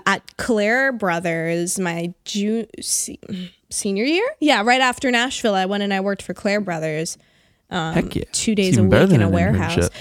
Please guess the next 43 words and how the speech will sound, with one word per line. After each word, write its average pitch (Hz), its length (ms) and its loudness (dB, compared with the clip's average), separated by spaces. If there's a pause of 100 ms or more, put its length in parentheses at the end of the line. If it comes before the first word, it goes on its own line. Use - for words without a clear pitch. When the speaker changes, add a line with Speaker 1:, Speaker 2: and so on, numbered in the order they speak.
(120)
Speaker 1:
Yeah, 302 300 4
so 285 160 0
I 277 40 4
was 269 160 0
paid, 320 340 0
and 254 60 -2
it 240 80 0
wasn't 247 220 0
technically 254 460 0
an 220 100 0
internship. 247 480 -4
It - 80 -4
was, 196 140 -2
like, 190 160 -4
a 180 60 0
job. 190 360 0
So, 214 140 -2
like, 208 140 0
nothing 240 340 -2
that 214 260 2 (560)
attributed 196 500 0
to - 80 -6
credit, 170 680 -2
but 190 360 0
I 202 60 0
feel 269 220 0
like 202 200 0
C 196 200 -2
M 170 100 -2
C 185 240 -2
was 170 220 -2
that 156 400 -4 (840)
for 160 180 -2
us. 87 200 -4
Speaker 2:
Yeah. 104 340 6
Speaker 1:
You 190 160 0
know? 170 320 -4 (320)
I 185 80 0
don't 202 80 2
know. 180 140 -2
What 190 100 0
about 190 160 0
you? 170 260 -2